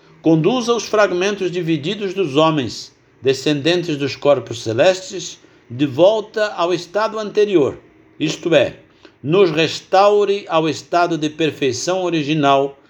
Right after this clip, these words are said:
semelhante ao dos nossos criadores.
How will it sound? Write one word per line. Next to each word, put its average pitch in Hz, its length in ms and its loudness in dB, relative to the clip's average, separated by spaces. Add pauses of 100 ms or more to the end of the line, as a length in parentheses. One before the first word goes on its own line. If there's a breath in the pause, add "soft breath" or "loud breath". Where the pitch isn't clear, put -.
(140)
semelhante 131 1000 -2
ao 131 160 0
dos 123 160 -2
nossos 120 400 -2
criadores. 95 880 -6